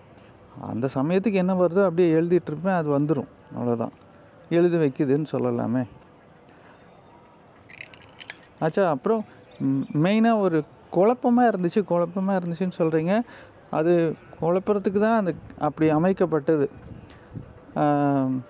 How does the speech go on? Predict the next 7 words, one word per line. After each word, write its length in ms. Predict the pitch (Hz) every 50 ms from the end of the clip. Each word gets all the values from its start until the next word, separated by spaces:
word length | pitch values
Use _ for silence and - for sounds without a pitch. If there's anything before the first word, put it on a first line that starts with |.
| - - - - - - - - - - - -
நான் 480 | 165 160 151 156 170 170 165 170 170 175
அமைச்சேன்னு 360 | 180 170 - 196 196 190 175
கிடையாது. 440 | 165 151 139 135 120 104 104 - - - - - - - - - -
குழப்-, 540 | - 147 156 175 170 - - - - - -
உங்களை 280 | - 156 165 165 165 147 - - -
குழப்பறதுக்காக 760 | 160 165 180 190 190 - 196 185 - 196 175 185 180 180 175 175
தான் 280 | 180 208 233 247 269